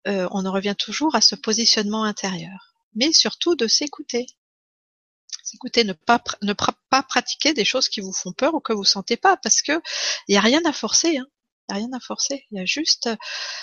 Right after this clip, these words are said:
à vivre ce processus dans l'accueil.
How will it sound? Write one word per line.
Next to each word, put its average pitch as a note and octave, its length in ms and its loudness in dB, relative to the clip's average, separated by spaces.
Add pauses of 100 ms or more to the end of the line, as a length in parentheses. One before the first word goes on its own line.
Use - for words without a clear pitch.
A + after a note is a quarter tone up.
(160)
à G3 160 4
vivre C4 380 4
ce - 120 0
processus - 840 4 (160)
dans G3+ 160 0
l'accueil. F3 480 0